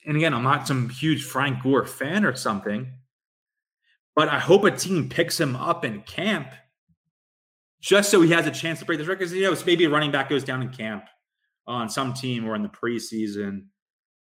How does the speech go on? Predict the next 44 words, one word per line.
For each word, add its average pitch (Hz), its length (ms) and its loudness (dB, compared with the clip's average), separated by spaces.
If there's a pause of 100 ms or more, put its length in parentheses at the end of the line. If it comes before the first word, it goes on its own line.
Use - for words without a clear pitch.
(220)
Solid 233 420 4
death 185 200 4
piece. 135 140 2
I 139 60 2
know 180 120 6
he's 196 140 8
entering 190 340 4
his 156 220 4 (120)
age 170 420 2
thirty-eight 165 560 2
season, 147 640 -4 (580)
but 165 120 6
I'd 180 100 6
love 196 200 6
to 214 80 0
see 208 120 2
him 190 120 2
catch 165 280 0
on 165 240 2
somewhere. 110 680 -4 (720)
You 147 280 0
know, 127 140 -6
I 156 240 -4
don't 151 120 2
necessarily 143 280 6
want 147 160 6
it - 20 -2
to 123 60 -4
be 135 80 4
the 131 160 0
Eagles 160 340 6
right 143 220 4
now. 127 520 2 (400)
Um, 110 340 -4
they 135 60 2
don't 135 140 0
really 120 180 -2
need 120 160 -2
him 120 100 -2
at 104 120 -6
this 127 160 0
point 107 300 -8
in 107 60 -12
time. 98 440 -10